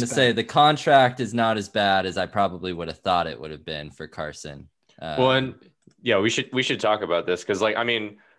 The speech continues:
Speaker 3: their first report is that it's, like, three years, twenty-four and a half million or something like that,
Speaker 2: But it's
Speaker 3: right?
Speaker 2: really not
Speaker 3: It's
Speaker 2: because
Speaker 3: not
Speaker 2: it's
Speaker 3: that
Speaker 2: a
Speaker 3: at all.
Speaker 2: two-year fourteen. And if you only do one year, we can cut him, and it's only a one-year, five and a half million contract.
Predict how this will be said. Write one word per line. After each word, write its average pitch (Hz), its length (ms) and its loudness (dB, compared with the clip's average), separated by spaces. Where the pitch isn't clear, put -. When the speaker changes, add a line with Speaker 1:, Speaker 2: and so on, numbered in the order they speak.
Speaker 3:
their 117 120 2
first 160 360 0
report 107 380 2
is 87 160 0
that 87 100 0
it's, 82 180 -4
like, 82 180 -2
three 104 340 -4
years, 90 360 -2
twenty-four 90 520 -4
and 80 80 -4
a 80 40 -4
half 80 300 -4
million 78 380 -8
or 76 80 -12
something 78 400 -16
like 76 220 -16
that, 78 120 -4
Speaker 2:
But 131 140 0
it's 80 140 0
Speaker 3:
right? 87 100 0
Speaker 2:
really 214 260 4
not 101 440 0
Speaker 3:
It's - 180 -2
Speaker 2:
because 110 220 2
Speaker 3:
not - 20 0
Speaker 2:
it's 92 160 2
Speaker 3:
that - 20 2
Speaker 2:
a 127 40 2
Speaker 3:
at - 80 -4
all. 82 80 2
Speaker 2:
two-year 165 420 4
fourteen. 95 960 -4
And 117 640 -2
if 120 160 -6
you 117 140 0
only 143 180 -2
do 110 160 -2
one 110 260 -4
year, 90 200 -4
we 90 100 -6
can 90 160 -12
cut 117 240 -2
him, 85 220 -8
and 76 120 -12
it's 92 140 -14
only 92 180 -6
a 85 80 -8
one-year, 85 400 -8
five 82 320 -6
and 78 100 -14
a 73 40 -12
half 78 420 -14
million - 400 -20
contract. - 540 -20